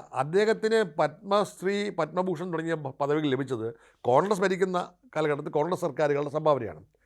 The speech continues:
സി പി എമ്മിൻ്റെ ഭരണം വന്ന സന്ദർഭങ്ങളിൽ, സി പി എം ഭരണം നോക്കുമ്പോൾ, സ്റ്റേറ്റ് അവാർഡുകൾ നോക്കുമ്പോൾ, നോക്കിയാൽ പോലും മമ്മൂട്ടിക്ക് സ്റ്റേറ്റ് അവാർഡുകൾ കിട്ടിയിട്ടില്ല. അപ്പോൾ സി പി എം സഹയാത്രികനായി നിന്നതുകൊണ്ട് മമ്മൂട്ടിക്ക് വ്യക്തിപരമായി ഒരു ലാഭവും കിട്ടിയിട്ടില്ല. അതിൽ മമ്മൂട്ടിക്ക്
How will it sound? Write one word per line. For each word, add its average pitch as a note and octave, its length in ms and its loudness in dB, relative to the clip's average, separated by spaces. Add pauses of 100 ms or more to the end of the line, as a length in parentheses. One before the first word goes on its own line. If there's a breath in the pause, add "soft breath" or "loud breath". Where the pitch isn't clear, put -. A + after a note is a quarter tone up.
(500 soft breath)
സി D#3 160 -4 (180)
പി A3+ 140 -6
എമ്മിൻ്റെ A#3+ 320 4
ഭരണം F#3 280 2
വന്ന D#3+ 200 2 (160)
സന്ദർഭങ്ങളിൽ, C3+ 600 -2
സി C#3 120 -8
പി E3+ 80 0
എം D#3+ 100 -2
ഭരണം C#3 240 -2
നോക്കുമ്പോൾ, G#2+ 320 -8 (300 soft breath)
സ്റ്റേറ്റ് F#3+ 400 6
അവാർഡുകൾ A3+ 360 12
നോക്കുമ്പോൾ, F3 320 0 (100)
നോക്കിയാൽ E3+ 300 4
പോലും E3+ 200 4
മമ്മൂട്ടിക്ക് C#3+ 420 -2 (240)
സ്റ്റേറ്റ് C3+ 260 -4
അവാർഡുകൾ B2+ 320 -2
കിട്ടിയിട്ടില്ല. A#2 360 -10 (360 loud breath)
അപ്പോൾ F3 180 4 (420 loud breath)
സി C#3+ 120 0 (160)
പി G#3+ 180 -4
എം A#3 60 4 (100)
സഹയാത്രികനായി F#3+ 880 2
നിന്നതുകൊണ്ട് D3 520 -4 (100)
മമ്മൂട്ടിക്ക് F3 420 0
വ്യക്തിപരമായി C#3+ 520 0 (100)
ഒരു - 160 -4
ലാഭവും C#3 380 0 (240)
കിട്ടിയിട്ടില്ല. D#3 380 0 (600 soft breath)
അതിൽ G3 220 6
മമ്മൂട്ടിക്ക് F#3 500 4